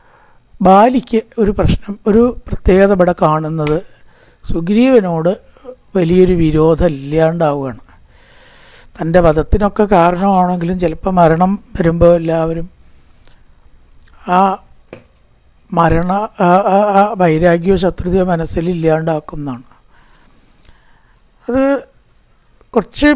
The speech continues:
ഭാഗങ്ങൾ കഴിഞ്ഞിട്ട് സുഗ്രീവൻ്റെ പ്രതികരണത്തിൽ നിന്ന് നമുക്ക് മനസ്സിലാവും സുഗ്രീവനും തൻ്റെ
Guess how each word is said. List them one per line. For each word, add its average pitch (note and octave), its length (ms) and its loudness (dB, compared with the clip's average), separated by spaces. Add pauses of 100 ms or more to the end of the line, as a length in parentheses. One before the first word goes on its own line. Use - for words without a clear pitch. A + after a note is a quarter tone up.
(100)
ഭാഗങ്ങൾ G#3 420 2 (100)
കഴിഞ്ഞിട്ട് G#3+ 380 2 (120)
സുഗ്രീവൻ്റെ B3 640 2
പ്രതികരണത്തിൽ G3+ 600 0
നിന്ന് G#3 200 -4
നമുക്ക് F#3 240 -10
മനസ്സിലാവും E3+ 580 -2
സുഗ്രീവനും F3 680 -2 (960)
തൻ്റെ F3 220 2